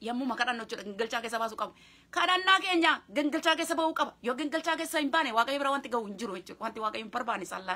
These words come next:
ከዳና ታናኒ ዋቀ በከን ገው ከናፍ ግንግልቻ ከሰባሱ ግንግልቻ ማኔ ፌዳ ከዮ ታይ ግንግልቻ ማለ ረቱ ሲ ፌዳ ዋቀ ዮ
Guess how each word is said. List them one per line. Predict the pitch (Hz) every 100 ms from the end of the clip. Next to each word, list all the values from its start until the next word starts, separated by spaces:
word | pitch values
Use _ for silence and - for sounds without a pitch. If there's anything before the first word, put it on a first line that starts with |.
| - - -
ከዳና | 277 262 208
ታናኒ | 202 226 311 320
ዋቀ | 196 208 226
በከን | 269 233 196
ገው | 170 - - -
ከናፍ | 262 294
ግንግልቻ | 240 269 254 277 254
ከሰባሱ | 269 262 254 -
ግንግልቻ | 214 208 240 262 247
ማኔ | 247 254 320 - _ _ _ _ _ _ _ _ -
ፌዳ | 226 226
ከዮ | 220 196 190
ታይ | 196 - - _ _ _ _ _ -
ግንግልቻ | 220 233 254 277
ማለ | 277 277
ረቱ | 247 302 339
ሲ | 233 - _ _ _ -
ፌዳ | 254 247
ዋቀ | 247 226 - 220
ዮ | 226